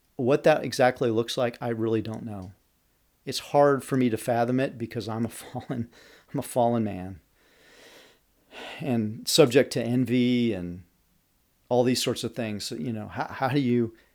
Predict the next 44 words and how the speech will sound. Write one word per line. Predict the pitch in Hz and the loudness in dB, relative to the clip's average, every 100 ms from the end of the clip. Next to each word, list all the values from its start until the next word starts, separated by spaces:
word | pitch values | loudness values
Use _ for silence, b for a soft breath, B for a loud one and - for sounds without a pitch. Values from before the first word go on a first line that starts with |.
| b _ _ | b _ _
how | 147 147 | -4 -2
do | |
we | 123 131 | 2 2
as | 123 | 2
the | 117 | 0
children | - 123 113 | -4 -2 0
of | 107 | -2
God | - 113 107 | -2 0 2
all, | 117 120 113 - | 4 4 2 -2
all | 120 139 131 | 4 6 6
inherit | 117 127 113 | 4 4 4
everything | 117 117 120 110 | 0 -4 -6 -8
together? | 101 104 92 95 - _ _ _ - | -8 -8 -10 -12 -18 _ _ _ -2
What | 147 | 0
does | |
that | 143 113 | 0 -2
look | 110 - | -6 -12
like? | 120 - | -16 -10
I | 120 | -8
don't | 117 104 | -6 -6
know. | 101 92 - _ _ _ _ _ _ _ _ _ - | -10 -14 -20 _ _ _ _ _ _ _ _ _ -10
But | 131 | -6
we | 127 180 | 0 2
inherit | 185 175 170 | 2 2 4
everything, | 160 202 190 120 | 4 2 -2 -4
so | 113 151 | -2 -2
we | 143 196 | -2 -2
shouldn't | - 208 196 170 | -2 -2 -2 -2
worry | 165 180 | 0 2
about | 151 113 110 | 2 0 -2
things | - 123 113 104 | -6 -6 -6 -6
of | 98 | -6
this | 113 - | -6 -8
life | 113 110 110 - - _ _ _ _ _ _ _ _ _ | -8 -10 -10 -12 -20 _ _ _ _ _ _ _ _ _
like | 117 117 - | -8 -6 -6
we | 113 | -8
do. | 110 110 107 107 - _ _ _ _ _ _ _ _ _ _ _ _ _ _ _ _ _ _ _ _ _ _ _ _ _ | -8 -10 -10 -14 -20 _ _ _ _ _ _ _ _ _ _ _ _ _ _ _ _ _ _ _ _ _ _ _ _ _
All | 117 147 | -10 -4
is | 139 151 | -4 -2
ours, | 139 107 | -4 -6
and | 117 | -8
just | 160 160 | -8 -4
not | 180 190 | -4 -2
yet. | 135 123 - | -2 -2 -4